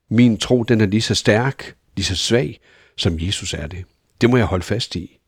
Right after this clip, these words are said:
Og så står der overbevisning.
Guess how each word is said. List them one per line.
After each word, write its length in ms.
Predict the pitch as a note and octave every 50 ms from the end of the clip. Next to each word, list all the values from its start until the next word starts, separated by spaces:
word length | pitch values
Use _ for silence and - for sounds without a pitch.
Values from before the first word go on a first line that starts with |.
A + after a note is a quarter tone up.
| _ _ _ _ _ _ _ _ _ _ _ _ _ _ _ _ _ _ _ _ _ _ _ _ _ _
Og 100 | - G#2+
så 100 | - D3+
står 180 | D3 - D3+ B2+
der 60 | A#2+
overbevisning. 880 | A#2 - A#2 A#2+ A#2+ A2 B2 A#2+ A#2 E3+ F#3 E3 - - D#2 D#2 D2+